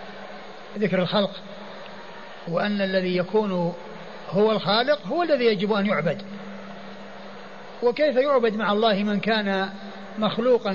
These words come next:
كائنا بعد أن لم يكن؟ يعبد الإنسان مع الله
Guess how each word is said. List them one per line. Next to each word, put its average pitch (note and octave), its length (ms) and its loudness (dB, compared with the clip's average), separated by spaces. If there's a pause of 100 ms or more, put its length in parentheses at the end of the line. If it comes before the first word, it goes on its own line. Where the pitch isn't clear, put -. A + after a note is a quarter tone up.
كائنا G#3 400 2
بعد F#3+ 260 2
أن F#3+ 160 4
لم F#3 160 2
يكن؟ F#3+ 240 2 (1900)
يعبد F#3 360 2
الإنسان F#3 600 0
مع F3 120 2
الله F3+ 360 0